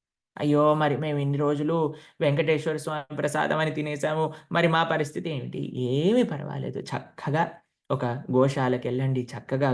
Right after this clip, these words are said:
గోసేవ చేయండి, భగవంతుడికి ప్రార్థన చేయండి, గో సేవకు చక్కగా దానం ఇవ్వండి, గోమాతకి ప్రార్థన చేయండి.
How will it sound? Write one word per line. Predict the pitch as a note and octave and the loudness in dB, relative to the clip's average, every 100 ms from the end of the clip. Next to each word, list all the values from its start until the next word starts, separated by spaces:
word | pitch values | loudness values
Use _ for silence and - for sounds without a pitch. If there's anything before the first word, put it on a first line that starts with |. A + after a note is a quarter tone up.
| A#2 | 2
గోసేవ | B2+ C#3+ D3 B2+ | 0 2 0 -2
చేయండి, | B2+ A#2+ A#2+ C3 C3+ - - _ _ _ _ _ _ _ _ _ _ _ _ - | -2 -4 -4 -2 -2 -4 -12 _ _ _ _ _ _ _ _ _ _ _ _ -4
భగవంతుడికి | C#3+ C#3 C#3+ C#3+ C#3 C#3 | 2 4 4 2 2 0
ప్రార్థన | C#3 B2+ C3+ C3+ D3+ D3 | 0 2 2 -2 -4 -4
చేయండి, | C#3 C3 C#3 C#3 - _ _ _ _ _ _ _ _ _ _ _ _ _ _ _ _ _ _ _ _ _ _ _ _ D3+ | -4 -4 -4 -6 -8 _ _ _ _ _ _ _ _ _ _ _ _ _ _ _ _ _ _ _ _ _ _ _ _ -2
గో | C#3 D3+ E3 B2+ - _ - | 4 6 6 4 -2 _ -6
సేవకు | - D#3+ G3 G3+ C3 - _ _ _ - | 0 4 4 2 -2 -6 _ _ _ -10
చక్కగా | C3+ D3 D3 A#2 | -8 -6 -6 -4
దానం | A#2 B2 D3 C#3 | -4 -4 -2 -2
ఇవ్వండి, | C3 C3 B2+ C3+ - _ _ _ _ _ _ _ _ _ - | -2 -4 -4 -8 -12 _ _ _ _ _ _ _ _ _ 0
గోమాతకి | C#3 D3 D3 C#3 C3+ D#3+ | 4 4 4 0 -2 -4
ప్రార్థన | - C3 B2+ C#3 C3+ | -2 -2 0 0 0
చేయండి. | C3 C#3 C3+ - | -2 -8 -8 -10